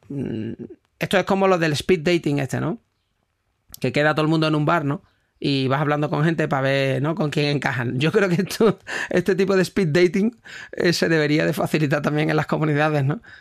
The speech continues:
El, el hacer, bueno, lo que pasa es que puede ser un poco rarete, pero, eh, el tema de, de que alguien,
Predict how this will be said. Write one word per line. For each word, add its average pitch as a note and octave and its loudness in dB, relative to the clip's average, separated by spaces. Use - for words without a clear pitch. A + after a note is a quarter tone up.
El, C3+ 2
el D3+ 2
hacer, D3+ 0
bueno, E3 -2
lo D#3 0
que C#3+ -2
pasa D3 0
es F3 -2
que E3 2
puede D#3 0
ser E3+ 0
un D3+ -2
poco D#3 0
rarete, D3+ -2
pero, C#3 -2
eh, C#3 0
el C#3+ -2
tema D#3+ 2
de, E3+ 2
de E3 0
que D#3 0
alguien, D#3 0